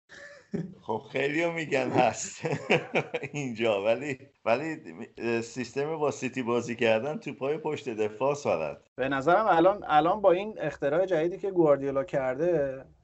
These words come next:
Speaker 2: خیلی همچنان ضد تاکتیک خیلی مشخصی براش وجود نداره. من هنوز برام در مورد پست یه سری بازیکن سواله که اینا الان پست آفیشیالشون چیه تو زمین.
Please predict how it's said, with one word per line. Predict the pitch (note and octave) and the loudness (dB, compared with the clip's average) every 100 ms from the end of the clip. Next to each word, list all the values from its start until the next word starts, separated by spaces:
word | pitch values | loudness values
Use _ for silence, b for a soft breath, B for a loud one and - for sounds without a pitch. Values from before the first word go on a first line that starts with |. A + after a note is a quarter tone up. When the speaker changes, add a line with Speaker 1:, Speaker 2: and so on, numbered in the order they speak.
| _ | _
Speaker 2:
خیلی | - C#3 C#3+ D#3+ | -10 -2 0 0
همچنان | D3 B2+ B2 A#2+ C3+ D3 D#3 _ - | -2 -4 -4 -4 -4 -6 -10 _ -6
ضد | G#2+ A2+ A#2 G#2+ _ _ - | -2 0 -2 -6 _ _ -12
تاکتیک | - A#2 - - C3+ D#3+ | 0 0 0 -4 0 2
خیلی | C#3+ A#2+ | 2 0
مشخصی | A#2+ A2+ A#2+ A2+ B2 C#3+ | -2 -4 -4 0 0 2
براش | C3 B2+ A#2+ | 2 2 -2
وجود | A2+ C3 | -8 -6
نداره. | B2+ G#2 F2+ | -6 -6 -8
من | G#2+ B2 B B B | -8 -10 B B B
هنوز | - A#2+ C#3+ D3 | -2 2 4 6
برام | A#2+ C3 C#3 | 6 4 0
در | B2 A2+ | 0 0
مورد | A2+ | -2
پست | C3 - C#3 C#3 | -4 -2 0 -2
یه | |
سری | C3 C3+ | -4 -2
بازیکن | C3 A2+ - | 0 -2 -4
سواله | - A2 A2 B2 | -4 0 0 0
که | B2 | -6
اینا | G#2+ A2+ | -6 -6
الان | A2 A#2 | -6 -4
پست | A#2+ A2 B2+ | -4 -2 0
آفیشیالشون | G#2 - F#2+ A2 A#2 B2 - C3+ | 0 -2 -4 -2 -2 0 -2 -2
چیه | - B2 G#2+ | -2 -2 -4
تو | - G2+ | -4 -12
زمین. | F2+ - | -12 -4